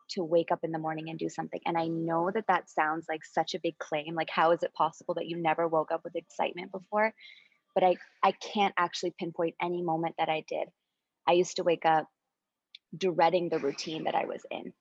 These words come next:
dreading the rat race that I was a part of. And I was miserable.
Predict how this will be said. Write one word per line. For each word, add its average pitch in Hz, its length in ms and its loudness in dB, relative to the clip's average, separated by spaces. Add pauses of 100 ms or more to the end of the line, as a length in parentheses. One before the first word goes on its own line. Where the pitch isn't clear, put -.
(140)
dreading 170 560 2
the 165 80 -2
rat - 260 0
race - 240 -4
that - 80 -2
I 151 120 0
was 139 120 -6
a - 40 -8
part - 340 -6
of. 101 80 -6 (500)
And 170 120 2
I 160 80 4
was 165 240 2
miserable. 170 720 -2